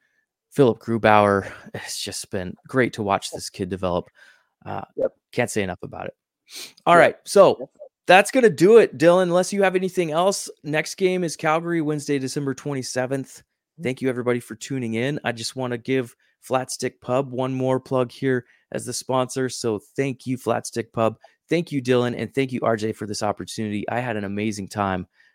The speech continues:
Speaker 1: Hope you have a gre-, great Christmas. Uh, anything else
Speaker 2: Yeah.
Speaker 1: to say?
Speaker 2: No, I just thank you again so much for, for helping us out and for, for doing this. You did such a fantastic job. I was able to watch a little bit down the hallways,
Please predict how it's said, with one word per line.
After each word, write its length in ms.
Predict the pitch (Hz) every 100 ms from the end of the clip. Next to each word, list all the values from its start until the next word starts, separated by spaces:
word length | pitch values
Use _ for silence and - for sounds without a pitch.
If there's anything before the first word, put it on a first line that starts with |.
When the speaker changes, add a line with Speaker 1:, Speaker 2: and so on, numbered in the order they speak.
| _
Speaker 1:
Hope 180 | - 127
you 60 | 120
have 80 | 107
a 40 |
gre-, 280 | 107 - 107
great 220 | 110 107
Christmas. 580 | 113 104 - 90 - - _ _ _ -
Uh, 260 | - - - _ _ _ _ - - _
anything 240 | 110 117 123
else 120 | 117
Speaker 2:
Yeah. 60 | 151
Speaker 1:
to 40 |
say? 200 | 139 135 _ -
Speaker 2:
No, 160 | 165 165 _ -
I 160 | 160
just 320 | 156 156 175 _ _
thank 220 | 175 170
you 120 | 180 160
again 260 | 143 143
so 240 | 135 135 131
much 240 | 123 -
for, 200 | 120 117
for 140 | - 123
helping 240 | 131 135
us 140 | 123 131
out 240 | 120 -
and 80 | 120
for, 220 | - 110 -
for 80 | 131
doing 340 | 123 120 123
this. 240 | 120 117 -
You 60 |
did 200 | 123 120
such 240 | - 135 131
a 60 |
fantastic 680 | - 127 117 117 120 - 123 -
job. 320 | 120 120 117
I 40 |
was 120 | 117
able 180 | 127 120
to 60 | 123
watch 240 | 123 -
a 40 | 120
little 220 | 135 135
bit 200 | 135 -
down 200 | 135 135
the 100 | 131
hallways, 520 | 131 135 135 131 127